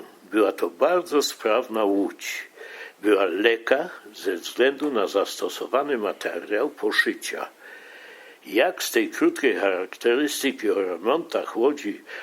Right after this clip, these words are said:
żaglowych wynika, droga na upragnioną przygodę pod żaglami była tylko jedna. <clears throat> Wiodła przez miesiące trudnej technologicznie pracy,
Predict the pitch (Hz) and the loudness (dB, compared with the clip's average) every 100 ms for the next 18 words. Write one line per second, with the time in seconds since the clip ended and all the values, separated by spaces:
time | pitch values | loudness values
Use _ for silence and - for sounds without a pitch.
0 | - - 113 95 120 147 113 95 87 92 | -12 -2 0 0 2 2 2 -4 -4 -6
1 | 98 104 - 113 - - - - - - | -6 -6 -2 -2 -4 -16 -18 -18 -16 -2
2 | 117 151 185 175 113 117 120 117 - 104 | 4 4 4 2 2 0 2 0 0 0
3 | 92 107 175 165 113 87 - - 107 123 | 0 0 0 2 0 -2 -4 0 2 4
4 | 165 123 101 - 110 - 90 - 127 165 | 4 4 2 2 0 -2 -8 -2 0 0
5 | 139 87 - _ 120 139 151 160 156 - | -4 -12 -16 _ 2 4 4 -2 -2 2
6 | 127 90 101 82 92 85 - - _ _ | 2 4 2 2 -8 -16 -14 -18 _ _
7 | - - - - - - - - - - | -20 -20 -14 -12 -10 -12 0 2 4 2
8 | - - - _ _ _ - - - - | 2 -10 -20 _ _ _ -20 -20 -20 -14
9 | - - - - - 117 156 170 175 180 | -12 -8 -8 -10 -2 4 6 6 6 4
10 | 180 - 120 - 104 101 - 143 160 156 | 0 2 2 2 0 0 4 4 2 -2
11 | - 127 - - 123 147 - 147 143 - | 0 0 0 0 2 2 0 -2 -2 -2
12 | 120 - 123 120 98 - 120 - - 113 | -4 -2 0 2 2 -2 -8 -6 -2 -2
13 | - 95 92 - - - - | -2 -4 -4 -4 -6 -8 -10